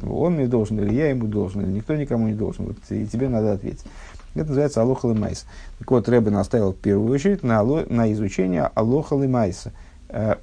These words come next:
понятно, что это низ Аллахи, как бы вот самая база. Все остальное, ви-, высшие какие-то вот, э, значит, изучение Торы в высших сферах, это, э, боль-, больше похоже на верхние миры. Бейс.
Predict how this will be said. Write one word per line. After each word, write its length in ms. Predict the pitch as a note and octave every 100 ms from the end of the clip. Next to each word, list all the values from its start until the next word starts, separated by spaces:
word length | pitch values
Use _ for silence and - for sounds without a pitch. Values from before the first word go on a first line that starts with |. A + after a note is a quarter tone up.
| -
понятно, 360 | A2 A#2 G#2+ F#2
что 120 | G2+
это 160 | G2
низ 380 | G#2 G#2+ F#2 - - - -
Аллахи, 480 | - E2 - - -
как 140 | - -
бы 120 | G#2+
вот 120 | -
самая 340 | - G2+ G2+ F#2
база. 400 | G2 F#2 F#2 - - - -
Все 120 | -
остальное, 440 | G2 - A2+ G3 D3+
ви-, 200 | G#2+ G2+
высшие 460 | G2 G2+ - F#2
какие-то 400 | F#2+ - G2 -
вот, 120 | - -
э, 80 | -
значит, 300 | - - - - - -
изучение 420 | G#2 G2+ A2 G2+
Торы 300 | G2 A2 G2
в 480 | F#2+ G2 G2 G2+ G2
высших 300 | G#2+ A2+ G2+
сферах, 420 | - - G#3+ D#3+
это, 400 | B2+ C#3 G#2 -
э, 480 | - G1+ G1+ - - - - - -
боль-, 380 | G#2 G2+ A2+ F2+
больше 400 | G#2 B2+ A#2 -
похоже 420 | - A2 C3 G#2+
на 140 | G#2 A2+
верхние 380 | G#2+ G2+ G2+ G#2
миры. 280 | G#2 F2+ - - - - - - - - - A2+
Бейс. 420 | B2 G#2+ F2+